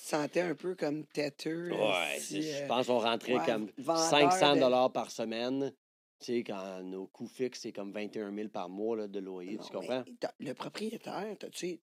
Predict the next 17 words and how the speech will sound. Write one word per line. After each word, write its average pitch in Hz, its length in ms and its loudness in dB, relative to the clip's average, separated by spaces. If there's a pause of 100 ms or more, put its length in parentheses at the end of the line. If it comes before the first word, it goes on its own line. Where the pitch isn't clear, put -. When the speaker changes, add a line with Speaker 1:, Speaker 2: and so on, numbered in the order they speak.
(160)
Speaker 2:
Non, 123 80 -4
Speaker 1:
comme, 123 120 -4
Speaker 2:
absolument 107 360 -6
pas. 80 100 -12 (200)
Speaker 1:
pas - 100 2
aidé ? - 260 -4 (400)
Moi, 254 140 2
ça 285 120 2
a 170 40 6
été 160 180 2
pareil 160 540 6
à 139 120 0
mon 135 160 0
studio. 151 640 -2 (1000)
Je - 140 -14
veux 165 100 4
dire, - 20 4